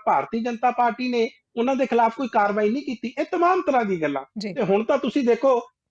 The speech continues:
Speaker 1: ਹਾਲਤ ਭਾਰਤੀ ਜਨਤਾ ਪਾਰਟੀ ਦੀ ਇੰਨੀ ਕੁ ਮਾੜੀ ਆ ਕਿ ਇੱਕ ਕਾਤਲ ਨੂੰ, ਇੱਕ ਬਲਾਤਕਾਰੀ ਨੂੰ ਜੇਲ੍ਹ ਚੋਂ ਕੱਢ ਲਿਆਏ, ਉਹਨਾਂ ਨੂੰ
Speaker 2: ਹੂੰ।
Speaker 1: ਪੈਰੋਲ ਦੇਤੀ ਵੀਹ ਦਿਨਾਂ ਦੀ।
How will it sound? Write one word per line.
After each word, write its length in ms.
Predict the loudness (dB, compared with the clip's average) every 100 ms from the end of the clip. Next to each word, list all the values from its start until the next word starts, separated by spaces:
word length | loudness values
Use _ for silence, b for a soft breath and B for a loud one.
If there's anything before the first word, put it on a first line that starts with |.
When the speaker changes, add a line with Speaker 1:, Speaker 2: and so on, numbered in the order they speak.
| 0
Speaker 1:
ਹਾਲਤ 320 | 2 2 0
ਭਾਰਤੀ 500 | -4 -2 -2 -2 -6
ਜਨਤਾ 280 | -6 0 0
ਪਾਰਟੀ 360 | 2 0 -2 -6
ਦੀ 100 | -6 -6
ਇੰਨੀ 240 | -6 -6
ਕੁ 100 | -4
ਮਾੜੀ 400 | 0 0 0 0
ਆ 180 | 2 0
ਕਿ 380 | -4 _ -4 -2
ਇੱਕ 140 | -2
ਕਾਤਲ 500 | 0 0 2 0 0
ਨੂੰ, 180 | -4 -8 _ -6
ਇੱਕ 140 | -2
ਬਲਾਤਕਾਰੀ 560 | 2 2 2 2 -2 0
ਨੂੰ 200 | -2 0
ਜੇਲ੍ਹ 200 | 0 0
ਚੋਂ 120 | -2
ਕੱਢ 200 | -2 -2
ਲਿਆਏ, 260 | -2 -4 -6 _ _ _ 0
ਉਹਨਾਂ 280 | 2 2 2
ਨੂੰ 180 | 0
Speaker 2:
ਹੂੰ। 80 | 2
Speaker 1:
ਪੈਰੋਲ 400 | 2 4 4 2
ਦੇਤੀ 280 | 0 0 0
ਵੀਹ 140 | 0
ਦਿਨਾਂ 280 | 0 0 -2
ਦੀ। 140 | -4